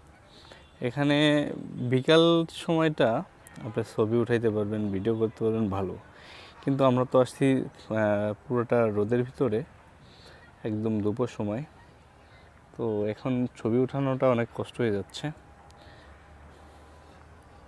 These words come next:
এই যে দেখেন সুন্দর সুন্দর চেয়ার আছে, পুরো রাজকীয় চেয়ার। এখানে বসলে মনে হবে যে আপনি একজন রাজা ছিলেন, ঠিক আছে? কেউ যদি রাজা সাজতে চান তাহলে এখানে চলে আসবেন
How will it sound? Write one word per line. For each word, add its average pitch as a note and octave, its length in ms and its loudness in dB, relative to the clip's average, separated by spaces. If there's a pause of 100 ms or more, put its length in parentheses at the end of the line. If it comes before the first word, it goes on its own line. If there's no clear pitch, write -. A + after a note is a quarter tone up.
(400)
এই A2 140 -8
যে A2 120 -8
দেখেন A2 320 -6 (1600)
সুন্দর G#2+ 200 0
সুন্দর G#2 360 -4
চেয়ার G#2 340 0
আছে, C3 320 -8 (920)
পুরো A2+ 180 4
রাজকীয় G#2 560 2
চেয়ার। B2 380 4 (100)
এখানে A#2 240 -2
বসলে A2 540 0
মনে A2+ 260 -2
হবে A#2+ 240 2
যে A2+ 160 4
আপনি A2 280 0
একজন A2 380 -2 (420)
রাজা A2 320 4
ছিলেন, C3 400 -2 (140)
ঠিক A#2+ 140 -2
আছে? C3 260 -4 (1000)
কেউ C3+ 100 -2
যদি C#3 220 2
রাজা A2+ 280 2
সাজতে D3 380 -2
চান C#3+ 220 2
তাহলে G#2+ 320 0
এখানে A#2 260 -4
চলে C3+ 240 0
আসবেন C3+ 420 0